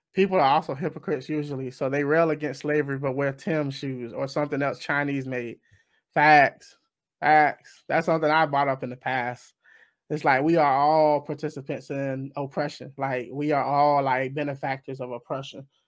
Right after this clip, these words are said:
And a lot of people just, they can only see what's in front of them, right? I'm not mad at them for seeing what's in front of them. That's human nature. But, like, to take this moral high road that you're somehow better than everybody else because you got the right ethics, but yet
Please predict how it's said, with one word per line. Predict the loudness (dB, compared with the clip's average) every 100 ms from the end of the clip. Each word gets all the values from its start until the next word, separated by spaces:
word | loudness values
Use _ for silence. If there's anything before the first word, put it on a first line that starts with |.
| _ _
And | -4 -2 0
a |
lot | 2 2
of | 2
people | -4 -6
just, | -4 -4 -4 -12 _ _ _ _
they | -4
can | 2
only | 2 2
see | 2
what's | 0 0 -2
in |
front | 0 0
of | 0
them, | -6
right? | -4 -4 -6 -12 _ _ _ 4
I'm |
not | 4 6
mad | 8 8
at | 6
them | 2
for | -4
seeing | -6 -2 -2
what's | -4
in | -4
front | -2 0
of |
them. | 0
That's | -2 -2
human | -2 -2 0
nature. | -4 -4 -6 -8 _ _ _
But, | -4 0
like, | 0 0 -4 _ _ _ _
to | 0
take | 2 2
this | 2 -2
moral | 6 8 8 8
high | 6 6
road | 4 2 -2 -4
that | -4 -2
you're | -2
somehow | -2 -2 0 2 0
better | 0 0 2
than | 2 0
everybody | -2 0 0 0
else | -4 -6
because | -8 -4 -6 -4
you | -6
got | -4 -6
the | -8
right | -6 -6 -6
ethics, | -10 -8 -12 -10
but | -10
yet | -4 -4